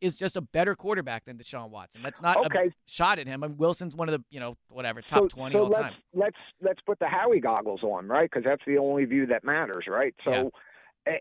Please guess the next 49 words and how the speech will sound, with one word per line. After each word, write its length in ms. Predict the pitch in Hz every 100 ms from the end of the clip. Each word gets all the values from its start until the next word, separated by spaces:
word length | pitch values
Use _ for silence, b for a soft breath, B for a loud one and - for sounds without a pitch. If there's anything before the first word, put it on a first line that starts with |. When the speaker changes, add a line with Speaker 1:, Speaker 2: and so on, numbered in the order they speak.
| -
Speaker 2:
if 160 | 147 -
Howie's 460 | 190 220 262 214
looking 300 | 147 143 131
at 240 | 123 113 117
it, 160 | 147 -
I 180 | 135 247
believe 580 | 226 180 147 139 139 123
that 200 | 123 -
Howie 400 | 135 185 170 135
believes 400 | 117 117 113 110
he's 160 | 117
the 80 | 110 113
smartest 360 | 139 135 123 -
guy 200 | 139 123
in 100 | 113
the 60 | 107
room. 280 | 110 95 - _ -
And 180 | 110
I 140 | 117 127
think 280 | - 156 151
that 200 | 147 135 - -
he 140 | 262
thinks 240 | - 160 165
he 80 | 170
can 200 | 175 196
get 220 | 175 170 -
around 520 | 131 120 147 143 147 -
any 200 | 165 220
of 100 | 202
the 120 | 139 143 -
three 160 | 156 143
parameters 600 | 139 139 131 131 123 123 110
that 120 | 120
I 160 | 127 127
took 260 | - 127
off 180 | 131 117 -
the 80 | -
table 320 | 135 117 113
at 100 | 113
the, 100 | - - _ -
the 160 | 113 107
beginning 380 | 104 123 143 123
of 60 | 113
this 160 | 110 -
argument, 440 | 208 160 90 80
right? 160 | 82 113
Speaker 1:
Yeah. 120 | 208 - b b b
Yep. 120 | 135 - _ -
Speaker 2:
So 200 | 180